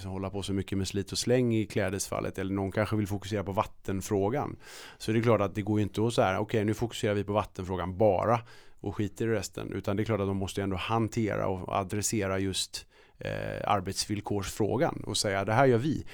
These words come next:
Sen kanske inte det är de, liksom, lyfter mest, men absolut, man måste ha rent mjöl i påsen, måste ha koll på läget och, liksom, processer för det på plats. Så att jag tror att det är det som är, eh, det är det som är det viktiga också. Och sen, alltså, en annan väldigt viktig del är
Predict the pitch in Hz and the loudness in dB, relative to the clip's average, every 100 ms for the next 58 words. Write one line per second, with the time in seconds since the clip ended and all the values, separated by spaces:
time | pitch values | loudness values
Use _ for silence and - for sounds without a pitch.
0 | - - 117 113 123 147 117 113 101 98 | -12 -4 0 2 4 4 4 2 2 0
1 | 98 95 104 104 104 - 113 143 160 - | -2 -2 -2 0 -2 -2 0 0 0 -4
2 | - - - - - 117 107 101 107 - | -8 -10 -14 -18 -4 0 4 4 2 2
3 | 127 117 107 101 107 113 135 131 123 110 | 4 4 4 2 2 4 4 4 2 4
4 | 113 101 98 101 95 - 107 95 110 110 | 0 -2 -4 -6 -6 -2 0 2 2 2
5 | 101 95 107 107 101 - 98 107 - 95 | 2 0 -4 -6 -6 -6 -6 -4 -2 -2
6 | - 120 110 107 101 - - - - 107 | -2 -4 -4 -4 -6 -10 -18 -18 -10 -4
7 | 135 120 - - - - - - - 110 | 0 0 0 -2 -4 -12 -18 -16 -6 0
8 | 113 104 113 107 120 117 127 - 117 104 | 0 4 4 4 4 4 4 4 4 4
9 | 101 98 95 98 104 107 107 - 117 123 | 4 2 0 -2 -4 -6 -6 -2 2 2
10 | 110 113 107 110 - - 104 104 - - | 2 2 2 0 -4 -4 -2 0 -2 -2
11 | 123 127 147 117 117 117 127 127 110 127 | 4 4 4 2 0 0 2 4 4 2
12 | 113 110 - 104 101 101 98 95 | 2 -2 -2 -2 0 2 0 -2